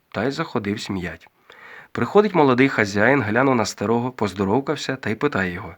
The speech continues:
"Що це ви робите?" "Кожу мну,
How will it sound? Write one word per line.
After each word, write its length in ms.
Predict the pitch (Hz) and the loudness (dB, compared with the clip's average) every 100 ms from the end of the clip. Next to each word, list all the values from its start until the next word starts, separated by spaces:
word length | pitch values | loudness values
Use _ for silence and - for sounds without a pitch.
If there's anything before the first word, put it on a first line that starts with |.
| _ _ | _ _
"Що 240 | - - 170 | -12 -6 -4
це 160 | - | -2
ви 140 | 190 185 | -2 0
робите?" 420 | 135 98 92 82 - _ _ _ _ _ _ _ | 0 -2 -6 -12 -16 _ _ _ _ _ _ _
"Кожу 380 | - 226 180 107 | 2 4 4 2
мну, 240 | 92 90 | 2 -2